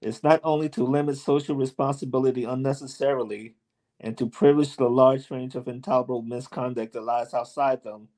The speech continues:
but to divert attention from the essential justification for extermination, which is always incorrigible social incompatibility and nothing else."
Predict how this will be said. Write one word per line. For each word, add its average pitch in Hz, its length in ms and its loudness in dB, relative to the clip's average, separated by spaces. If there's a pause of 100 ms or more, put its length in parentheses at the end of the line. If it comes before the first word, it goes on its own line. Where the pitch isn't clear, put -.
(560)
but 117 200 -6
to 123 160 -4
divert 131 440 -2
attention 139 520 -6
from - 180 -8
the 117 100 0
essential 139 480 -2
justification 135 720 0
for 123 160 0
extermination, 117 960 -2 (800)
which 120 220 -2
is 113 220 -6 (520)
always 139 640 6
incorrigible 139 640 -4
social 131 540 -4
incompatibility 131 1300 0
and 113 160 -14
nothing 120 320 -4
else." 110 480 -4